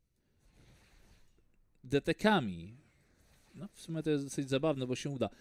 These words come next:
Raven czekał. Czekał pięć minut na swój moment, ale się doczekał.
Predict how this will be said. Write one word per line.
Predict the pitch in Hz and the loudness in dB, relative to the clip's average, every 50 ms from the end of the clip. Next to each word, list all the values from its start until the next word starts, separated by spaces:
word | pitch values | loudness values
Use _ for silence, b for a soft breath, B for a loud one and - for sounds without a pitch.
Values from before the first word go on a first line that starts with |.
| b b b | b b b
Raven | - 120 127 131 139 139 139 139 143 143 123 131 120 113 - - | 0 2 4 8 10 10 12 12 12 10 8 6 2 2 0 -6
czekał. | - - 143 - - - 95 85 92 104 - b b b b b b | 2 2 4 4 4 0 -4 -6 -6 -8 -12 b b b b b b
Czekał | - - 180 185 - - 190 202 | 4 6 6 6 8 6 6 4
pięć | 180 - 175 175 170 160 - - | 4 4 2 2 2 0 -2 -2
minut | 175 190 196 185 - - | 0 0 0 0 0 0
na | 175 165 | -2 -2
swój | - - - 185 175 | -2 0 0 0 2
moment, | 160 160 175 180 185 190 190 180 - | 2 2 2 4 4 2 2 2 2
ale | 160 160 160 156 | 6 6 6 6
się | - 175 160 160 | 4 0 0 0
doczekał. | 156 156 - 160 143 127 - 104 87 82 82 85 | 0 0 2 2 2 2 0 -4 -8 -8 -10 -12